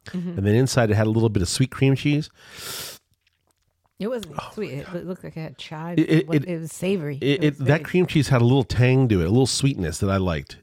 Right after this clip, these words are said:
Speaker 2: It was just so complicated. D-, I mean, amazing. And I mean, I had, I had a bite. I only had a bite of each one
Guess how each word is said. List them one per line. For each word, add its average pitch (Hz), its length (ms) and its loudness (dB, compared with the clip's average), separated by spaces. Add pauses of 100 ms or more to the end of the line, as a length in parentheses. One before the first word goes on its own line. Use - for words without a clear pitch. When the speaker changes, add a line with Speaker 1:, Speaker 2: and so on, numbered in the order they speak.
Speaker 2:
It 117 80 4
was 107 180 4
just 147 200 2
so 156 200 4
complicated. 110 720 0 (640)
D-, 113 240 0
I 151 60 0
mean, 143 160 6
amazing. 131 460 4 (160)
And 120 140 4
I 117 80 4
mean, 127 260 4
I 107 100 2
had, 123 200 4
I - 60 0
had 123 140 6
a 113 40 2
bite. 123 300 2
I 127 40 4
only 214 160 4
had 226 100 4
a 175 60 4
bite 139 240 4
of 113 100 2
each 117 160 0
one 80 240 2